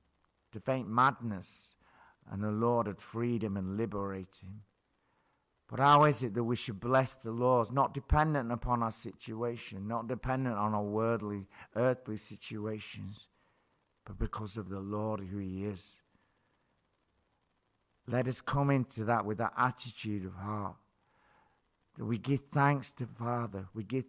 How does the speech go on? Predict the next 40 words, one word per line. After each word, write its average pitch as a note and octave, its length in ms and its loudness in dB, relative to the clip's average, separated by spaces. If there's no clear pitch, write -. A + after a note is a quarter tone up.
thanks C#3+ 340 2
to B2+ 200 -2
our A#2+ 120 4
Heavenly B2 640 0
Father, A2+ 340 -4
we A2 80 -8
give C#3 240 -6
thanks C#3+ 380 0
to A2+ 220 -6
our A2+ 140 -2
Lord, G#2+ 560 -4
the A2+ 80 0
Lord C#3 380 8
that B2 140 0
is A#2+ 140 -4
faithful C#3 480 2
throughout A2 480 2
it G#2+ 160 -4
all, G#2 400 -4
the A2 80 -2
Lord C3 480 8
who A2 140 -2
is G#2+ 160 -4
the G#2+ 80 -6
beginning A2+ 580 -4
and G2+ 200 -2
the G2 180 -12
end, G2+ 400 -6
to C#3 80 0
give C3+ 160 -2
thanks D3+ 380 6
to A#2 80 -8
the B2+ 100 0
Father C3 560 6
that G#2 80 -4
has A2+ 180 -6
redeemed B2 540 0
us G#2+ 120 -4
from G#2+ 280 -4
death A#2 320 0